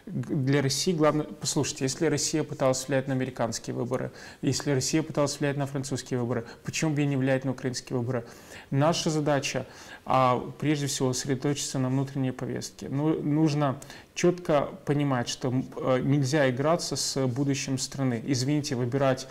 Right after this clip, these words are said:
президентом актёра, либо из-, выбирать президента певца,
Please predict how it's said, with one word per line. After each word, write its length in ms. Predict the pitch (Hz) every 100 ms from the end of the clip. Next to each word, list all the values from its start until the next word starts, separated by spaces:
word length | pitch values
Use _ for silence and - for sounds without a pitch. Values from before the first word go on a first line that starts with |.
| - - - -
президентом 640 | 131 120 147 131 135 123
актёра, 520 | - - 147 123 117 - -
либо 300 | 127 123 131
из-, 180 | 120
выбирать 600 | 135 135 123 127 135 123
президента 500 | - 127 117 123 120
певца, 500 | - 131 - - 185